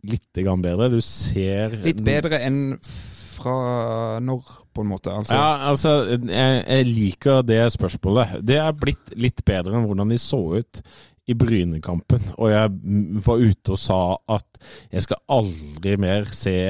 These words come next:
Speaker 1: fotball igjen, for jeg skal, eh, jeg kan ikke prioritere bort familien min for dette dritet her. Så, eh, og det, nå har, har jeg begynt å prioritere bort familien igjen, da. <laughs> Så da har det skjedd en endring i hvert fall, for nå, eh,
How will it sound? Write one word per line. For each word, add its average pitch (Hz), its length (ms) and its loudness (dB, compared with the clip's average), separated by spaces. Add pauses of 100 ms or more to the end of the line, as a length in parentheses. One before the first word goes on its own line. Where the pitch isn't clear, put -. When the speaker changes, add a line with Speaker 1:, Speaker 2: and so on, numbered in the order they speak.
(220)
Speaker 1:
fotball 85 640 -4
igjen, 101 240 2 (260)
for 113 140 2
jeg 101 80 0
skal, 101 400 0
eh, 98 340 0
jeg 101 80 -6
kan 101 140 0
ikke 107 160 -4
prioritere 110 440 0
bort 107 380 -4
familien 98 540 0
min 131 180 0
for 107 160 -4
dette 95 160 -4
dritet 90 460 -4
her. 139 160 -2 (340)
Så, 147 300 4
eh, 127 420 6
og 135 120 2
det, 139 120 4 (360)
nå 143 120 4
har, 151 320 4
har 151 160 2
jeg 147 80 2
begynt 113 160 2
å - 60 -2
prioritere 117 400 2
bort 104 200 2
familien 95 380 2
igjen, 131 160 4
da. 120 60 -2 (640)
<laughs> 165 640 2
Så 170 140 2
da 156 100 4
har 156 80 2
det 156 80 2
skjedd 117 320 2
en 139 140 6
endring 110 220 4
i 160 40 6
hvert 170 140 2
fall, 143 120 2
for 139 140 -2
nå, 135 100 6 (360)
eh, 127 260 4